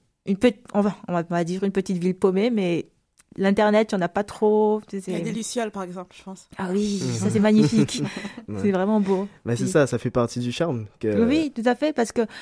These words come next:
Speaker 1: à Mananzar, par exemple, quand j'étais plus jeune, quand j'allais là-bas, ben, euh, j'aimais bien, euh, la nuit, parce que comme il y avait pas beaucoup d'électricité, il y avait genre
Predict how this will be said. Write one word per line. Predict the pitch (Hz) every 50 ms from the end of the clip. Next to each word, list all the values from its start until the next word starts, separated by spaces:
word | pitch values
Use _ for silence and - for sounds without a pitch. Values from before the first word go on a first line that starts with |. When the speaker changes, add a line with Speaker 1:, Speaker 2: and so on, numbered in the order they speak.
| - - - - - -
Speaker 1:
à | 233 277 330
Mananzar, | 349 302 254 247 226 208 233 277 320
par | - 240
exemple, | 220 208 202 226 254 - 262 240 220
quand | - 254 247
j'étais | - - 262
plus | - - 285 269
jeune, | 240 247 269 392 -
quand | 262 233
j'allais | 214 208 196 226 277
là-bas, | 269 233 202 214 214 233 247
ben, | 196 185 175 180 190 - - - - - - - - - - _ _ _ _ _ - 202
euh, | 220 214 214 208 - - -
j'aimais | 208 202 226 226 233 220
bien, | 202 226 254 294 330 320 285 247 233
euh, | 226
la | 214 214 214
nuit, | 214 214 233 294 - -
parce | 226 208 -
que | - 226 214 214 - _ _ _ _ -
comme | - 277 302
il | 311
y | 269
avait | 220 214
pas | 214 247
beaucoup | 214 202 208 233
d'électricité, | 226 196 196 - - 196 - 202 202 - 233 240
il | 233
y |
avait | 208 180 185 185
genre | 190 196 190